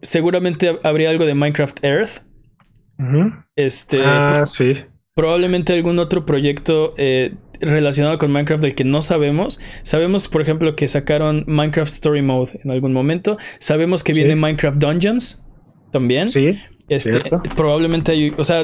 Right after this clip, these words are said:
Speaker 1: eh, eh, de que tienen, tienen. Tal vez no es la
Speaker 2: Ahora
Speaker 1: cosa más emocionante si no te encanta Minecraft o si no juegas Minecraft, este, seguido, pero de que hay, hay, hay, hay carnita en esos huesos, sí hay.
Speaker 2: Me,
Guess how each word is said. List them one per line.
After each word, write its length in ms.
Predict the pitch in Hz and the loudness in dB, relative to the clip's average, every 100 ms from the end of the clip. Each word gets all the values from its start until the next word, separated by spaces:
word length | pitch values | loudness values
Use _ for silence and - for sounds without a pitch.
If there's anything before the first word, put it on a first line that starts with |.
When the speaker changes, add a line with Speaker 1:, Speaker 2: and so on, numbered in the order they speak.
| 160 - | -4 -8
Speaker 1:
eh, 100 | 196 | -4
eh, 240 | 170 156 175 - - - - _ - | -2 -2 -6 -10 -20 -20 -20 _ -4
de 120 | 170 | 0
que 100 | 185 | 0
tienen, 320 | 214 233 233 | 0 0 2
tienen. 380 | 202 165 131 127 - | 0 0 0 -4 -2
Tal 140 | 190 | 0
vez 220 | 220 196 - | 0 -4 -2
no 180 | 175 180 | 0 0
es 140 | 170 | 2
la 80 | 175 | 2
Speaker 2:
Ahora 140 | 175 | 2
Speaker 1:
cosa 180 | 170 180 | 2 0
más 240 | 165 170 175 | 0 0 0
emocionante 580 | 160 147 151 156 151 151 | 0 0 0 0 0 -2
si 160 | 139 | 0
no 240 | 131 143 143 | 0 0 0
te 80 | 151 | -2
encanta 380 | 139 139 135 | 0 -2 0
Minecraft 400 | 127 123 160 160 | -2 0 -2 -2
o 60 | 139 | -4
si 100 | 117 | -2
no 100 | 120 | -2
juegas 240 | 139 123 | 0 -2
Minecraft, 400 | 123 127 127 120 - _ - | -2 -2 -2 -4 -6 _ -10
este, 500 | - - - - - | -10 -10 -10 -8 -6
seguido, 500 | - 120 117 180 - | -4 -2 0 -2 -2
pero 200 | 139 135 | -2 0
de 140 | 135 | 0
que 120 | 156 | 0
hay, 600 | 151 214 233 214 - - - | 0 2 2 0 -2 -6 -2
hay, 240 | 151 175 - | -2 -2 -2
hay, 180 | 160 165 - - - _ _ - | -2 -4 -10 -20 -20 _ _ -6
hay 100 | 160 | -4
carnita 380 | 151 165 175 165 | -2 0 0 2
en 60 | 180 | 0
esos 220 | 156 160 | 0 2
huesos, 280 | 156 165 202 | 0 0 -2
sí 160 | 185 | 0
hay. 220 | 208 247 - _ _ _ - | 0 -2 -6 _ _ _ 0
Speaker 2:
Me, 200 | 170 | 2